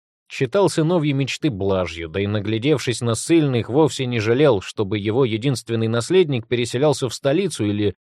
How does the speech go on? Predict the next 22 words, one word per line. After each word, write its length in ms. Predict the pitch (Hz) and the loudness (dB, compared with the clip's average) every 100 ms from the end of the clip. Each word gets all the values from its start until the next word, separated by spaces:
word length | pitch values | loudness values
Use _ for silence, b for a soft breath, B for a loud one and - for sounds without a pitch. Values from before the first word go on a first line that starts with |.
| _ | _
в 160 | 95 98 | -6 -2
не 120 | 123 | 0
менее 300 | 147 180 151 | 0 0 0
опасную 720 | 123 117 - 139 120 - 113 | 0 -4 0 2 2 2 0
Москву. 460 | 104 101 - 85 - _ _ _ _ _ | 0 -2 -4 -12 -12 _ _ _ _ _
Желая, 360 | 92 104 120 107 | -4 2 4 2
чтобы 260 | - 101 | 0 -2
сын 260 | 107 131 104 | -2 -2 -2
остепенился, 720 | 104 - 104 139 196 165 147 | -2 -6 -4 -2 0 2 2
Василий 400 | 127 123 196 170 | 0 0 2 2
Дорофеевич 680 | 135 127 117 170 143 117 - | 4 2 2 2 0 -2 -2
решил 340 | 120 - 151 | -4 0 -2
его 260 | 110 117 120 | 0 0 0
женить. 460 | 101 107 87 78 _ _ _ _ _ | 2 0 -2 -8 _ _ _ _ _
Даже 400 | 104 113 110 110 | -6 -2 0 0
и 160 | 113 127 | -2 -2
невесту 480 | 131 127 101 - 85 | -2 0 -2 -4 -8
подобрал 440 | 95 98 95 95 | -4 -2 -2 -2
хорошую, 540 | - 127 104 - 85 - _ _ | 0 0 0 -2 -10 -12 _ _
дочь 360 | 98 101 160 - - | -4 2 2 0 -2
неподлого 640 | 147 156 139 98 95 95 | -2 0 0 2 0 -2
человека. 640 | - 123 135 92 - - | -2 0 2 0 -4 -16